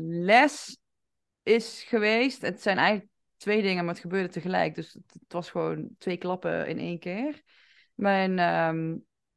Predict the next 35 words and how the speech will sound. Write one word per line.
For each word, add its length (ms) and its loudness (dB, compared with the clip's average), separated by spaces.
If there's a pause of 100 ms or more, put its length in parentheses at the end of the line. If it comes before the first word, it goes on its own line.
(500)
m-, 260 -4
de 120 0
bevalling 400 4
van 100 -2
mijn 160 0
dochter, 640 0
daar 360 2
ben 220 -4
ik 80 -2
bijna 180 0
bij 120 0
overleden. 720 2 (580)
En, 320 0
eh, 360 2
ben 100 0
ik 100 -4
ook 100 -6
zelf 220 -2
niet 120 -4
bewust 260 -4
bij 220 4
geweest. 460 -6 (640)
En, 340 2
eh, 360 4
lang 180 6
herstel 400 4
gehad. 420 6
En 200 -4
dan 200 -2
de, 240 -6 (140)
de 120 -8
breuk 400 -2
met 180 -6
haar 480 -2 (100)
vader. 600 -2